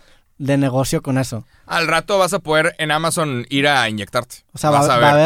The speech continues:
Speaker 1: haber, va a haber... Probablemente
Speaker 2: Nah,
Speaker 1: una
Speaker 2: pero
Speaker 1: marca de medicinas Amazon.
Speaker 2: Probablemente.
Speaker 1: Yo creo, güey.
Speaker 2: Ajá.
Speaker 1: Digo, ya el vato ya está entrando en todo.
Speaker 2: Digo, si ya hay H E B,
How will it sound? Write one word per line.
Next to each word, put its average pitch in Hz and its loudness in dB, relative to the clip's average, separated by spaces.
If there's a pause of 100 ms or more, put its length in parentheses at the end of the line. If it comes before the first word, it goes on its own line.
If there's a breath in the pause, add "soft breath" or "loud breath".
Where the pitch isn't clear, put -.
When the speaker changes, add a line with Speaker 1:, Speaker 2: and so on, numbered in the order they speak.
Speaker 1:
haber, 170 -2
va 147 4
a 147 4
haber... 151 0 (360)
Probablemente 151 0
Speaker 2:
Nah, 175 -2
Speaker 1:
una 175 2
Speaker 2:
pero 165 0
Speaker 1:
marca 160 0
de 175 2
medicinas 151 0
Amazon. 156 -4 (360)
Speaker 2:
Probablemente. 202 0
Speaker 1:
Yo 165 0
creo, 226 0
güey. 156 -2
Speaker 2:
Ajá. 190 0
Speaker 1:
Digo, 190 4
ya 175 4
el 180 0
vato 180 0
ya 196 2
está - -8
entrando 170 0
en 143 0
todo. 196 0
Speaker 2:
Digo, 175 -4
si 135 -6
ya 151 0
hay 170 -2
H 165 -8
E - -4
B, 156 -4